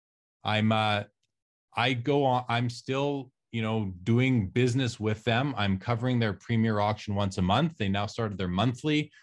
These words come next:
I'm covering, I, I'm covering the hockey night and the basketball night. I might even start doing the baseball night. Uh, we'll, we'll see. So now, all that said, if eBay does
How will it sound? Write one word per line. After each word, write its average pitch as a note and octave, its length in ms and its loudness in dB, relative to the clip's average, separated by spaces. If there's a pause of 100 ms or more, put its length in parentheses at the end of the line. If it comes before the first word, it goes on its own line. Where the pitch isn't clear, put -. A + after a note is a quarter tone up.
(160)
I'm F#2+ 100 -2
covering, A2+ 360 -2
I, F#2+ 160 -2 (100)
I'm F#2 140 -6
covering F#2+ 240 -2
the F#2 80 -6
hockey C3 360 0
night B2+ 360 0
and G2 100 -2
the F2+ 60 -4
basketball B2+ 600 0
night. C#3+ 220 0
I G#2+ 80 0
might A#2 180 -2
even C3+ 160 -6
start B2 300 -4
doing B2 160 0
the A2 60 2
baseball G2 520 -2
night. E2+ 320 -8 (560)
Uh, G2 320 0
we'll, G2+ 220 -4
we'll F2+ 140 -4
see. F#2 400 -4 (220)
So B2 400 0 (680)
now, B2 380 0 (280)
all F#3+ 200 4
that G3 260 4
said, A2+ 400 0 (320)
if F#3 200 2
eBay B2+ 500 0 (320)
does D3 520 0